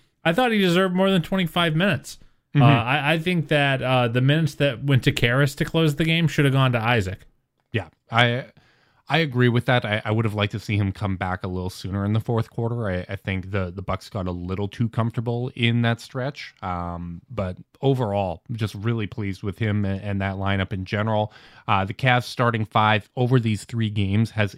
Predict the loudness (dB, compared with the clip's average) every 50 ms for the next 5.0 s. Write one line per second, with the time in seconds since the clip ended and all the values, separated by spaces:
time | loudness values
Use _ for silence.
0 | -10 -12 -12 -10 -12 -8 -4 -2 -2 -2 -2 -4 -10 -8 -4 -2 -2 -2 -4 -4
1 | -4 -4 -4 -4 -6 -12 -16 -8 -6 -4 -4 -2 -2 -2 0 -2 -4 -4 -6 -6
2 | -4 -4 -4 -6 -8 -10 -16 -20 -20 -20 _ _ -10 -8 -6 -6 -6 -6 -6 -6
3 | -8 -8 -6 -2 0 0 0 0 -4 -8 -10 -8 -10 -6 -2 -2 -2 -2 -2 -8
4 | -8 -6 -6 -6 -6 -8 -16 _ -8 -4 -4 -2 -2 -4 -4 -4 -4 -4 -4